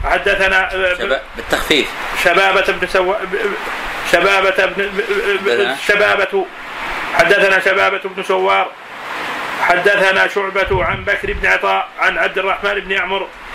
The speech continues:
Speaker 1: أن النبي صلى الله عليه وسلم قد نهى عن الدب والمز-، والمز-، والمزفت. هذا حديث غريب من قبل إسناد، لا نعلم، لا نعلم أحدا حدث به عن شعبة غير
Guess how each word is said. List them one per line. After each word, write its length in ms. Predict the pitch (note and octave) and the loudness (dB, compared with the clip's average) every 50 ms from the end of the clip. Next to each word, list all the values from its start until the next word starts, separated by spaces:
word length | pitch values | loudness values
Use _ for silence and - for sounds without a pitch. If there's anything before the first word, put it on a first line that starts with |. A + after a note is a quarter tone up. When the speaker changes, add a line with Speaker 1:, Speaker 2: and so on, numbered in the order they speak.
| - - - | -8 -2 0
Speaker 1:
أن 140 | E3+ F3 F3+ | 2 2 4
النبي 300 | F#3 G3 G3 G3 G#3 G3 | 4 2 4 2 2 2
صلى 100 | - G3 | 2 2
الله 120 | G3 G3 | 2 4
عليه 100 | F#3 F#3 | 2 2
وسلم 320 | F#3 G3+ G3 G3 G3 G3 F#3 F3+ | 2 0 -2 -2 -2 -4 -4 -2
قد 340 | - G3 G3 G3+ G#3+ G#3 G3 | -2 -2 -2 -2 -2 -2 0
نهى 200 | F#3+ G3+ G3 G3 F#3+ | 0 0 2 2 0
عن 140 | F#3+ G3 | 0 -2
الدب 280 | G3 F#3 F#3+ G3+ G3 F#3+ | -4 -4 -4 -4 0 2
والمز-، 420 | G3 G3 F#3+ F#3+ G3 F#3+ F#3+ G#3 | 0 2 2 0 -2 -4 -4 -4
والمز-، 500 | - G3+ F#3+ G#3 G3 G3 G3+ G3+ - - | -2 -2 -2 -2 -2 -2 -4 -6 -6 -6
والمزفت. 640 | - G#3 G3 F#3+ F#3+ F#3 G3+ G3 - - G#3 G#3 G3+ - - - - - - - - - - - - - - - - - - - - - - - - - | -2 -2 -2 -2 0 0 0 0 2 2 2 2 2 0 -6 -12 -12 -10 -8 -8 -8 -6 -6 -6 -6 -8 -8 -6 -6 -6 -6 -6 -4 -4 -4 -2 0 2
هذا 240 | D#3+ F3+ - G3+ | 4 4 4 4
حديث 300 | E3 - F#3+ G3 G#3 G3 | 4 4 2 2 0 -2
غريب 340 | G3 G3 G3 G3 G3 G#3 G3+ | -2 -2 0 0 0 0 -2
من 140 | G3 G3 G3 | -4 -6 -2
قبل 260 | G3 G3+ F#3+ G3+ G3 | -2 0 0 2 2
إسناد، 380 | G3+ G3 - - F#3+ G3 G3 G3 | 0 0 0 0 -2 0 0 -2
لا 100 | F#3+ G3 | -4 -4
نعلم، 440 | G3 G3 G3 G3 G3 G3 G3+ G3+ G3 | -4 -4 -6 -4 -4 -4 -4 -4 -4
لا 160 | G3 G3+ G3+ | -4 -4 -4
نعلم 320 | G3+ F#3+ F3+ G3+ F#3+ G3 | -4 -4 -6 -6 -6 -4
أحدا 320 | G3+ F#3 - G3 G3 G3 F3 | -6 -4 -4 -4 -6 -4 -4
حدث 300 | G3+ G3+ G3+ G3 F#3 G3+ | -4 -4 -4 -2 -2 -2
به 340 | G3+ G3+ G3+ G3 G3+ G3+ G3+ F#3 | -2 -2 -2 -2 -2 0 0 0
عن 160 | F3+ G#3 - - | -2 -2 -2 -2
شعبة 240 | G#3 G3+ G3 G3+ | -4 -2 -2 -4
غير 300 | F#3+ G3 G3 - G3+ G3+ | -2 -2 -2 -2 -2 -2